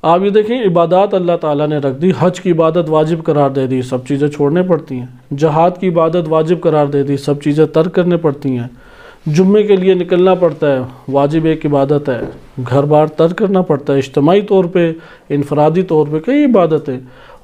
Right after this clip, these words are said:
रोज़ा अल्लाह ताला ने रख दिया, तोड़े अपने आप को, लज्जात की दुनिया से छोड़े अपने आप को। ये एक है इर्तिकाई सफ़र,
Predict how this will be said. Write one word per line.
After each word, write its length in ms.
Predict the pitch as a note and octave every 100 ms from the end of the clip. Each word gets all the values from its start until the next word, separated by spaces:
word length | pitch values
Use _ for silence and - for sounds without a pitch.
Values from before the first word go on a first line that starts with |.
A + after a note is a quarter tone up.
| D#3+
रोज़ा 340 | F3+ F#3+ A3+
अल्लाह 220 | G#3+ G#3+
ताला 280 | G#3 F3+ F3+
ने 140 | F3+ F3
रख 200 | D#3+ D#3+
दिया, 320 | D#3+ C#3+ C3+ B2 - -
तोड़े 260 | G#3 G#3+
अपने 260 | G3 F#3 E3+
आप 200 | D#3+ D3+
को, 160 | D3+ D#3+
लज्जात 500 | D3+ D3+ C#3+ D3+ D#3
की 80 | -
दुनिया 320 | C#3+ D3 D3+ D3
से 160 | D#3+
छोड़े 420 | D#3 - D#3+ E3+ D#3
अपने 220 | D3 C3
आप 220 | B2 A2+
को। 160 | - - - - - - - - - - _ - _ - _ - -
ये 260 | D3 F#3 D#4 A#3+
एक 180 | A3 A3
है 120 | G#3+
इर्तिकाई 520 | G3 E3 D#3 - C3
सफ़र, 360 | C3 B2+ B2 A#2+